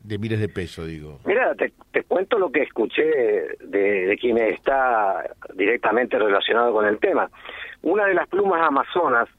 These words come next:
Speaker 2: que se llaman así por su tamaño, que creo que provienen del avestruz, eh, cuesta entre mil seiscientos y mil ochocientos pesos.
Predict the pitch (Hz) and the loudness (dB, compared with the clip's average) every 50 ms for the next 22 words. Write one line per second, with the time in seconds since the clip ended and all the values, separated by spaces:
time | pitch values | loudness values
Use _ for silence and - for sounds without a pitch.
0 | _ _ _ - - - 107 123 135 139 127 117 107 - - 233 240 - - 127 | _ _ _ -8 -2 0 0 2 2 4 2 2 0 0 -2 -2 -2 0 0 -2
1 | 107 92 - - 117 113 - 110 107 123 143 143 143 131 123 120 113 107 104 95 | -2 -2 -2 -4 -4 0 0 0 2 2 2 2 2 2 2 2 2 0 -2 -4
2 | - _ _ _ _ _ _ _ _ _ _ _ _ - - 107 - - 139 143 | -8 _ _ _ _ _ _ _ _ _ _ _ _ -2 -2 -2 0 0 0 0
3 | 139 117 131 120 - - - 120 110 120 131 131 131 127 120 117 117 113 101 101 | 2 2 0 -2 0 0 0 2 2 2 2 2 2 2 2 2 2 4 2 2
4 | - - 170 180 156 123 - - - - - _ _ _ _ _ _ _ _ _ | 2 2 0 2 2 0 -2 -4 -8 -14 -20 _ _ _ _ _ _ _ _ _
5 | _ _ _ _ _ _ _ _ _ - - - - - - - - 180 170 - | _ _ _ _ _ _ _ _ _ -10 -10 -8 -8 -8 -4 -2 -2 -2 0 0
6 | - 175 160 151 - 139 147 139 156 180 190 - - 180 160 135 - - 190 196 | 0 0 0 0 0 0 0 2 2 2 0 0 0 0 -2 0 0 0 0 2
7 | 202 190 - 190 170 151 151 160 156 151 - - 131 - - 139 131 - 131 - | 2 0 0 0 0 2 2 2 2 2 0 -2 -2 0 0 -2 0 0 0 0
8 | - - 92 - - - | 0 -2 -6 -6 -6 -14